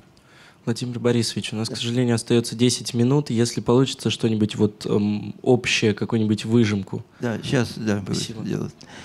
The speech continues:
Speaker 2: Щас там ещё. Значит, ну вот, э,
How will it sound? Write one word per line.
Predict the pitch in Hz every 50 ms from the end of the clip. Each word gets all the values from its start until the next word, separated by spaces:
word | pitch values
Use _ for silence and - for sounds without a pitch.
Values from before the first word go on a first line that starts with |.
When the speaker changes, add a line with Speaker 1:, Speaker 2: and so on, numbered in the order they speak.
| - - - - - - - - - -
Speaker 2:
Щас | - 135 120 107 - -
там | 120 110 104 104 87
ещё. | - - 127 117 104 - - - - -
Значит, | - 160 151 - 165 165
ну | 190 202 208
вот, | 202 180 - 143 - - - - -
э, | - - - - - - -